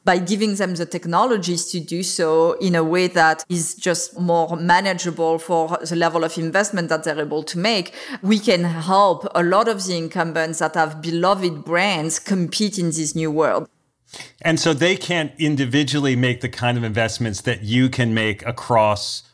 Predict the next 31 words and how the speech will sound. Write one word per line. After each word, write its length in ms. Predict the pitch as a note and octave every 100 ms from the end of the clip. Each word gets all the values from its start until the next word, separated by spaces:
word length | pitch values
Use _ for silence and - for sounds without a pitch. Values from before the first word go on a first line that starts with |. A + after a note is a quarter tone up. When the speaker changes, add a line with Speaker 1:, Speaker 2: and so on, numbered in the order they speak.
| _
Speaker 2:
the 120 | A2
full 340 | B2+ - B2+ A#2
industry. 580 | G#2 F2+ - - C2 - _ _ - - -
Speaker 1:
Exactly. 800 | G3+ F#3 G3+ G3+ A3 F#3+ F3 -
And 420 | - G3+ G3+ F#3+ A3+
we've 280 | G3 A3 G#3+
seen 340 | - B3+ C#4+
that 300 | C4 G#3 F#3+
kind 240 | - F#3+ F#3
of 180 | F3+
over 200 | F3+ F3
and 220 | F#3 F3 E3+
over 300 | E3+ F3 E3+
again 400 | E3 F3+ F#3 F3
with 400 | E3+ - - -
different 480 | G#3+ G#3 - E3+
services, 720 | - G3+ F#3 E3+ - A#2 D#3 E3+
whether 320 | F3+ F#3 E3+
it's, 300 | E3 - -
you 80 | F3+
know, 260 | D#3+ D#3 - _
building 640 | E3 G3 F#3+ F#3+ F#3 F3+ F3+ -
a 60 |
very 420 | E3+ E3+ F3+ F3+
deep 280 | F3 F3 F3
e-commerce 480 | F3 F3 D#3+ D#3+ D#3+
platform, 640 | - F#3+ F3+ - E3 D#3
whether 380 | E3 F3 F3+ F3
it's 260 | E3+ E3 - - - - F#3+
getting 520 | F#3+ G#3 G3+ F#3 F3+
to 420 | F3 G#3 F#3 F#3